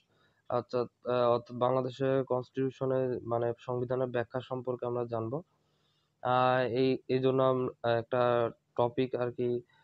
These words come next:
এটার link আমি, আহ, ডেসক্রিপশনে দিয়ে দেব। যদি কেউ টপিকটা না পান, আম-, আপনারা এই অনলাইনে search করতে পারেন, Google-এ গিয়েই search করতে পারেন, আহ,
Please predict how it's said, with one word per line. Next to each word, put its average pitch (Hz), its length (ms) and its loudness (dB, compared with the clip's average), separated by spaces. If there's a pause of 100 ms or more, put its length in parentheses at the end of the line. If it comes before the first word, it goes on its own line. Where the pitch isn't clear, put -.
(160)
এটার 120 340 0
link 135 360 2
আমি, 135 420 2
আহ, 123 100 2
ডেসক্রিপশনে 131 520 -4
দিয়ে 131 200 2
দেব। 139 240 0 (640)
যদি 127 180 -2
কেউ 127 240 2
টপিকটা 120 420 -2
না 113 160 0
পান, 165 260 -8
আম-, 127 340 -2
আপনারা 120 540 2
এই 117 160 -4
অনলাইনে 120 400 -2
search 120 280 -2
করতে 131 240 -4
পারেন, 123 260 0
Google-এ 120 400 -2
গিয়েই 139 240 -2
search 135 280 -8
করতে 135 200 -2
পারেন, 139 240 -2 (420)
আহ, 120 160 2